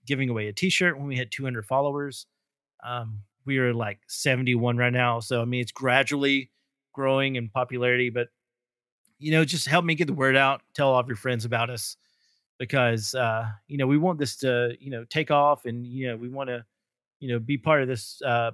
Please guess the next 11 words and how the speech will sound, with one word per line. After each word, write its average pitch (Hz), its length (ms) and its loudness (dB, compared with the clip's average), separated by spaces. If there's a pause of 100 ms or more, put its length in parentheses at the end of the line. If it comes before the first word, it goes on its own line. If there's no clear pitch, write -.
(140)
podcasting 131 680 -2 (380)
thing 127 180 -6
going 123 240 0
on 120 220 0
and 113 120 -8
be 131 160 -8
part 131 260 0
of 123 60 0
this 120 140 -6
podcasting 120 560 -4
family. 127 520 2